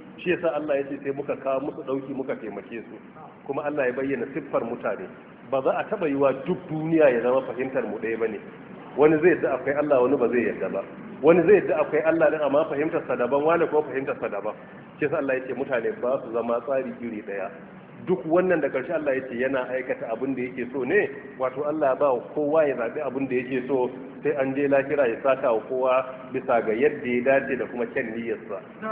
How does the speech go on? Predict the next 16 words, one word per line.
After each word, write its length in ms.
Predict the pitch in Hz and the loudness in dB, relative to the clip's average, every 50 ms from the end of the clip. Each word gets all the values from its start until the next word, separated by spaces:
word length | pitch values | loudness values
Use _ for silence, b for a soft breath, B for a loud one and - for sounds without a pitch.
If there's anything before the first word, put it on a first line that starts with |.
| 196 - | -2 0
Allah 240 | 143 147 143 135 120 | 2 4 4 4 4
ya 60 | 113 - | 4 4
sa 140 | - 147 139 | 4 4 4
mu 140 | 127 120 113 | 4 4 4
dace 260 | 127 139 135 135 - | 6 4 4 4 2
ya 100 | 135 113 | -4 -4
kuma 200 | 107 - 123 120 | -4 -2 -2 -2
kyautata 380 | 117 123 135 127 123 120 120 110 | -2 -2 -2 -4 -4 -6 -8 -8
niyoyinmu. 600 | 107 113 113 113 113 110 113 113 110 107 95 92 - - - - - - - - - - - - | -6 -6 -6 -4 -4 -4 -4 -4 -4 -6 -6 -8 -10 -10 -12 -10 -10 -8 -8 -8 -8 -10 -2 2
Allah 220 | - 165 175 165 147 | 4 4 6 8 6
ya 140 | 139 143 - | 6 6 4
ce, 120 | - 143 - - - | 0 -2 -2 -2 -2
"Tilkar 400 | 180 175 180 - - 160 139 120 | -2 0 0 0 2 2 2 2
rusul", 320 | 117 127 131 123 139 147 139 | 0 -4 -6 -4 -4 -6 -4
waɗancan 680 | 120 120 131 156 143 139 127 123 120 120 - 135 117 104 | 0 2 2 2 2 0 -2 -2 -2 -2 -2 -2 -2 -2
manzanni. 640 | 101 98 98 95 95 98 92 90 92 92 92 90 82 | -6 -6 -8 -8 -8 -10 -10 -10 -10 -12 -14 -14 -16